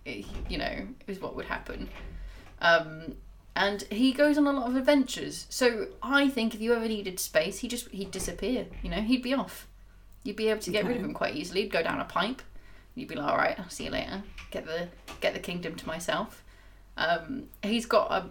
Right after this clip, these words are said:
Speaker 1: a brother who seems, he seems very close with. So family values are there. That's
Speaker 2: <laughs>
Speaker 1: nice. He's also the poster boy for Nintendo,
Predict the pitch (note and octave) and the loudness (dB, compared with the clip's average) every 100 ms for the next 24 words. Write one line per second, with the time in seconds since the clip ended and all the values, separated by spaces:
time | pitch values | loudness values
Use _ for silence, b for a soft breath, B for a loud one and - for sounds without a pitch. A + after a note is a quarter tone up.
0 | - F#3+ F#3+ F3 A3 A#3+ A3+ - A3+ A3 | -8 0 2 4 4 2 0 -2 -2 -4
1 | - G#3+ A#3 A#3+ A#3 A3 A3+ A3 A3+ A#3+ | -4 -2 -2 -2 -4 0 2 2 2 2
2 | B3 B3+ C4 D#4 - - - - A#3 - | 2 2 0 -2 -6 -16 -12 -6 -6 -6
3 | - B3 A#3 A#3 B3 G#3 G3+ G3+ G#3+ A3 | 2 6 6 6 4 4 4 0 -4 0
4 | A3 A3+ C4 D4+ C4+ - A#3+ A#3+ D#4+ A4+ | 4 6 4 0 -4 -2 2 4 4 0
5 | - - - A#4+ B4 - - - - - | -4 -14 -4 -4 -4 -14 -20 -20 -20 -20
6 | - B B B A#3 C#4+ F4 D#4 C4 D4 | -20 B B B 4 4 4 4 6 6
7 | C4+ A#3 A3+ A#3 G3+ G3 G3+ F#3+ D#3+ G#3 | 6 2 0 2 0 4 4 4 2 2